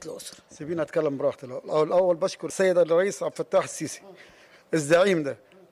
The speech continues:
Speaker 2: وبنشكر إنه هو بص لمحافظة الأقصر وخلاها مرحلة أولى تأمين صحي شامل. والله ما، ما، ما مجامل إلا هي الحقيقة، لأن بناخد الخدمة مية في المية، بنستفاد إحنا وعيالنا وعيال عيالنا والناس ال-،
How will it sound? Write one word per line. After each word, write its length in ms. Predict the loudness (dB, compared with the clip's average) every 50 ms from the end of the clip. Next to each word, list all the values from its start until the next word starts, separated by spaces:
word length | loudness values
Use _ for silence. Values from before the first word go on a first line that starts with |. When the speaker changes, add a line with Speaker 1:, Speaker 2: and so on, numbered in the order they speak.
| _ _
Speaker 2:
وبنشكر 520 | -10 -6 -2 -2 0 0 0 2 2 2 2
إنه 140 | 2 4 4 6
هو 40 | 6
بص 200 | 4 2 0 -2 -6 -18 -20 _ _ _ _ _ _ -2
لمحافظة 440 | -2 -2 0 0 0 0 0 -2
الأقصر 260 | -4 -6 -4 -2 -2 -2
وخلاها 400 | 0 0 0 2 2 2 2 2
مرحلة 400 | 2 0 0 0 0 0 0 0
أولى 280 | 0 0 0 0 0
تأمين 260 | 0 -2 -2 -2 -4
صحي 300 | -8 -8 -8 -8 -8 -8
شامل. 300 | -4 -2 -2 -2 -2 -4 -8 _ _ _ _ _ _ _ _ _ _ _ _ _ _ -2
والله 560 | 2 2 2 4 4 2 2 2 2 0 0
ما، 240 | 2 0 0 0 0
ما، 200 | 0 0 0 0
ما 380 | 0 -2 -2 -2 0 0 0
مجامل 420 | 0 0 0 0 2 2 0 2 2
إلا 260 | 4 4 4 4 4
هي 120 | 4 2
الحقيقة، 500 | 2 0 -2 -2 0 0 0 0 -2 -2
لأن 300 | 0 -2 -2 -2 -2 -2
بناخد 400 | -2 0 0 0 0 0 -2 -4
الخدمة 340 | -4 -4 -4 -4 -2 -4 -4
مية 180 | -2 -2 -2 -2
في 120 | -2 -4
المية، 380 | -4 -2 -2 -2 -2 -2 -4 -6 _ -20 -20 -20 -20 -20 -20 -20 _ -16 -10
بنستفاد 680 | -6 -4 -4 -4 -4 -4 -4 -2 -2 -2 -2 0 0 0
إحنا 260 | -2 -2 0 0 2
وعيالنا 640 | 2 4 4 4 4 4 4 4 2 0 -2 -2 -2
وعيال 540 | 0 0 0 0 0 2 2 0 0 0 2
عيالنا 400 | 2 2 2 2 0 0 0 -2
والناس 400 | -2 -2 -2 -4 -4 -4 -4 -4
ال-، 200 | -6 -6 -8